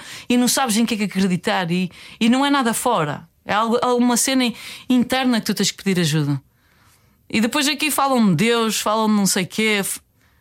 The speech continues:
Eu não sei o que é que é, mas eu realmente tive que recorrer a uma força interna muito grande comigo mesma. E, hum, e realmente é preciso ter coragem, porque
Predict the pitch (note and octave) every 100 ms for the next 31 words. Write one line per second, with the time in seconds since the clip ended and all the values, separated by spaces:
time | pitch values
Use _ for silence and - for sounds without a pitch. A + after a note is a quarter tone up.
0 | _ _ _ - G4 F#4+ - G#4 B3+ G3+
1 | A#3+ - B3 A#3 A3 A3+ A3+ C#4 C4+ B3+
2 | B3 G3+ B3 F#3+ B3 A#3 - - G#3 G3+
3 | G3 G#3 G#3 - G#3+ - G#3 G3 G3+ G#3+
4 | G#3+ G#3+ G3+ G3 C4 A#3 - G3 F3+ F#3+
5 | A#3 F#3 F3+ F#3 _ _ _ _ _ _
6 | _ _ _ _ _ _ _ _ - A3+
7 | A#3 A#3+ A#3 A#3 A3+ A3+ G#3+ A#3 - _
8 | _ _ _ _ _ - A#3+ C4+ D4 D#4+
9 | D#4 C4+ - B3+ A#3 A#3+ B3 D#4 G3+ G3
10 | - F#3+ F#3 G3+ F#3 F3+